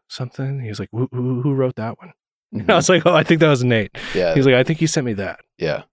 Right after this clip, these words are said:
Speaker 2: Yeah. He's,
Speaker 1: Awesome.
Speaker 2: he's great.
Speaker 1: Awesome. Well, look at it now. Now he's, like, out here.
Speaker 2: That's fun.
Speaker 1: And, uh, do you see him when he comes out? Do you s-
Speaker 2: You know, I, I think the times he's come out, I have been out of town.
Speaker 1: Crazy.
Speaker 2: Yeah.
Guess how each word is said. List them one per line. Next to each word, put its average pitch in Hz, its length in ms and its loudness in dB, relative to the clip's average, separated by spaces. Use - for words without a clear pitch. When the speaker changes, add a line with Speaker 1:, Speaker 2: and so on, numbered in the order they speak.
Speaker 2:
Yeah. - 180 -2
He's, - 20 -2
Speaker 1:
Awesome. 101 400 -2
Speaker 2:
he's 95 180 -6
great. 82 240 -2
Speaker 1:
Awesome. 131 300 2
Well, 104 160 0
look 131 160 4
at 135 80 2
it 123 80 4
now. 131 200 4
Now 101 200 -2
he's, 107 120 -2
like, 101 180 -4
out 104 180 -4
here. 107 360 -4
Speaker 2:
That's 90 200 -4
fun. 98 200 -8
Speaker 1:
And, 98 200 -8
uh, 95 360 -8
do 147 80 4
you 165 80 6
see 165 220 4
him 208 100 4
when 220 80 6
he 214 60 4
comes 202 200 0
out? 214 200 4
Do 131 100 0
you 120 80 4
s- 113 140 0
Speaker 2:
You 143 80 6
know, 147 140 6
I, 147 280 4
I 131 80 4
think 139 160 0
the 127 80 0
times 135 340 0
he's 123 140 -4
come 113 220 0
out, 113 300 2
I 101 180 4
have 98 160 -2
been 92 400 -2
out 95 140 -2
of 92 80 -6
town. 127 240 -6
Speaker 1:
Crazy. 98 400 -6
Speaker 2:
Yeah. 101 240 -4